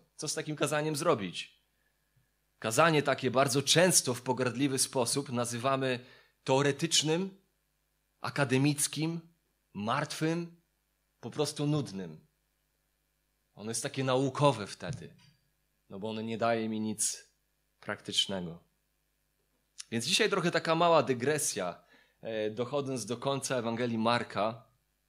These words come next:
Nie wiem, czy uda nam się w ogóle Ewangelię Marka spojrzeć, bo chciałem poczynić trochę taką małą dygresję. Trochę, żeby nam przypomnieć,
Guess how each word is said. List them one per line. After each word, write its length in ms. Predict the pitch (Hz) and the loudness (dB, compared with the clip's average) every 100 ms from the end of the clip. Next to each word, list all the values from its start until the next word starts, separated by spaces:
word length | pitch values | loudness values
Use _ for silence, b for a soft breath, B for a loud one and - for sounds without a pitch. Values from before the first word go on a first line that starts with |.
| _ - | _ -14
Nie 180 | - 120 | -4 -2
wiem, 240 | 123 117 113 | 0 0 0
czy 160 | - | -2
uda 200 | 127 123 | 0 0
nam 140 | 113 113 | 0 0
się 100 | 113 | -4
w 60 | |
ogóle 180 | 107 113 | -4 -4
Ewangelię 500 | 107 110 113 113 107 | -2 -4 -4 -4 -4
Marka 320 | 107 113 113 | -2 -4 -4
spojrzeć, 640 | - - 113 98 104 120 - B B B B | -8 -2 -2 0 -2 -4 -10 B B B B
bo 120 | 110 | -6
chciałem 300 | - 160 147 | 0 2 2
poczynić 400 | 139 143 131 117 | -2 -2 -2 -4
trochę 240 | 123 120 | -4 -6
taką 220 | 120 117 | -8 -6
małą 300 | 113 117 120 | -4 -2 -2
dygresję. 480 | 123 123 147 135 107 | -4 -4 -4 -4 -6
Trochę, 300 | - 147 165 | -4 -4 -2
żeby 220 | 131 127 | -4 -4
nam 200 | 123 117 | -4 -4
przypomnieć, 800 | 101 - 110 117 107 110 170 - | -4 -6 -6 -4 -4 -4 -8 -10